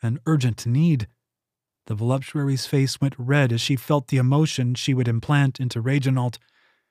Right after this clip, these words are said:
Perspiration beaded on her forehead. Forming such bolts outside of certain rare marriage rituals was forbidden. Even then, sensuals usually prepared for weeks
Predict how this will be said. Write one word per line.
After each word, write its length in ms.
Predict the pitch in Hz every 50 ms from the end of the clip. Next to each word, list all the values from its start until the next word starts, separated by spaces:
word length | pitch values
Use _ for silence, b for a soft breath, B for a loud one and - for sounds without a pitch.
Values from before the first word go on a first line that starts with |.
| _ _ _ _ _ -
Perspiration 800 | 165 160 151 - - - 151 147 151 160 160 - - 127 123 120
beaded 340 | 117 170 170 160 147 127 120
on 100 | 117 113
her 140 | 113 123 120
forehead. 580 | - - - 151 151 147 127 117 120 117 113 b b b b b b _ _ _ _ B B B B B B
Forming 400 | - - 196 185 175 170 160 147
such 260 | - - 151 - 139
bolts 320 | 131 120 156 156 147 - -
outside 440 | 160 156 143 - - 170 160 147 143
of 100 | 127 117
certain 460 | - - 165 160 156 143 135 131 127
rare 280 | 139 151 151 147 139
marriage 460 | 131 135 139 160 160 147 139 131 123 127
rituals 580 | 131 180 196 - 147 135 139 135 147 143 120
was 200 | 131 143 135 120
forbidden. 580 | - - - 127 110 104 160 170 165 143 131 113 _ _ _ _ _ _ _ _ _ _ _ _ _ _ _
Even 280 | 123 131 120 117 113
then, 320 | 120 135 151 143 135 120 b b b b b b
sensuals 560 | - - 135 123 120 - 139 135 123 120 113
usually 320 | 131 143 131 123 127 120
prepared 580 | 113 - - 123 117 _ - - 139 131 131 123
for 160 | - - 123
weeks 580 | 110 113 127 151 156 120 - - - - -